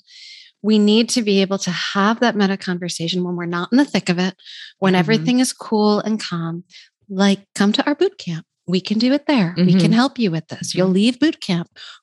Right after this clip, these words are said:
Speaker 1: with a dead stop contract." Right?
Speaker 2: Mm-hmm.
Speaker 1: And so this is the kind of way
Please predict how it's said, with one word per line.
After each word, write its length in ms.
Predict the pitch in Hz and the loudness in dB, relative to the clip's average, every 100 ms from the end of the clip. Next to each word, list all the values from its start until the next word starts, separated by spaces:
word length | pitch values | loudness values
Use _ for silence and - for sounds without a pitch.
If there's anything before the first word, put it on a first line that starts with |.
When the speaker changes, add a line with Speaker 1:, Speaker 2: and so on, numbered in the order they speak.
| - | -4
Speaker 1:
with 360 | 185 254 - | 0 0 0
a 60 | 254 | 0
dead 200 | 254 247 | 0 -2
stop 260 | - 151 - | -4 -8 -8
contract." 580 | 135 - - _ - - _ _ _ - | -10 -10 -16 _ -20 -20 _ _ _ -4
Right? 320 | 175 185 254 | 0 2 2
Speaker 2:
Mm-hmm. 80 | 151 - - - | -2 -10 -14 -2
Speaker 1:
And 260 | 220 214 202 | 0 0 -2
so 580 | - 214 208 208 208 _ _ _ | -2 0 2 0 -4 _ _ _
this 460 | - 185 262 294 - | -8 0 0 0 -2
is 200 | 294 247 | -4 -4
the 100 | 233 | -10
kind 680 | - - - 240 269 285 269 | -12 -10 -4 -2 0 0 0
of 180 | 254 - | -4 -4
way 520 | 226 262 247 170 175 | -2 0 0 -2 -6